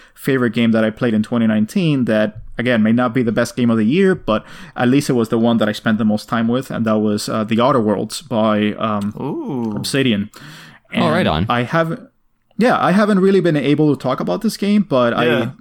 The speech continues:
Speaker 1: dedicated about thirty hours to it. Um, I didn't continue with it just because, you know, I decided that I had my fill and I wanted
Speaker 2: Yeah.
Speaker 1: to go on to other experiences. But I, I really liked it. I,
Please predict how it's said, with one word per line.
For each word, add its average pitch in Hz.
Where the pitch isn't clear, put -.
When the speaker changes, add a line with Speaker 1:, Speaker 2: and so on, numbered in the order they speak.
Speaker 1:
dedicated 135
about 110
thirty 117
hours 123
to 147
it. 156
Um, 117
I 131
didn't 170
continue 160
with 170
it 175
just 131
because, 131
you 156
know, 131
I 127
decided 131
that 120
I 113
had 123
my 117
fill 127
and 104
I 110
wanted 117
Speaker 2:
Yeah. 110
Speaker 1:
to 104
go 117
on 113
to 117
other 113
experiences. 143
But 143
I, 143
I 139
really 175
liked 170
it. 107
I, 127